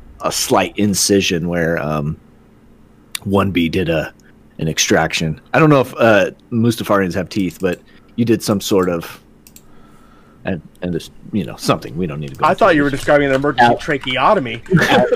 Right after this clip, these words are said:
Speaker 3: outpatient, outpatient surgery.
Speaker 1: But yeah, yeah, you know, minimal scarring.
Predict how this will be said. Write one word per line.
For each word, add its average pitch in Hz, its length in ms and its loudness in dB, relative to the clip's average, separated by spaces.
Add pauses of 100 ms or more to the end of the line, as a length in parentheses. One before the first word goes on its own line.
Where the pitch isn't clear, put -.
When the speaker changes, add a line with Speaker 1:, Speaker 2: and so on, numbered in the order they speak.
(300)
Speaker 3:
outpatient, 147 640 0
outpatient 131 560 0
surgery. 139 400 0 (1080)
Speaker 1:
But 143 200 4
yeah, 123 280 2 (480)
yeah, 95 340 0 (260)
you 135 140 -2
know, - 220 -14 (200)
minimal 104 340 0
scarring. 85 540 -4